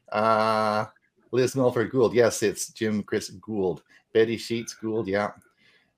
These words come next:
"I'm in Victoria, B C." Hey, lots of people from Victoria. This is great stuff. Uh, as you know, I'm just in Comox up the road from you.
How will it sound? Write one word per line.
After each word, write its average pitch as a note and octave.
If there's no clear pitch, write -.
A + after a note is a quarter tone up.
"I'm C3+
in E3
Victoria, D#3
B D3+
C." F3
Hey, A#3
lots A#3
of -
people A3
from F3
Victoria. F#3+
This D#3
is D#3
great B2
stuff. G#2+
Uh, A#2
as C#3+
you E3
know, D3+
I'm C#3
just D3
in C#3
Comox C#3
up A#2
the A#2
road B2
from G#2+
you. B2+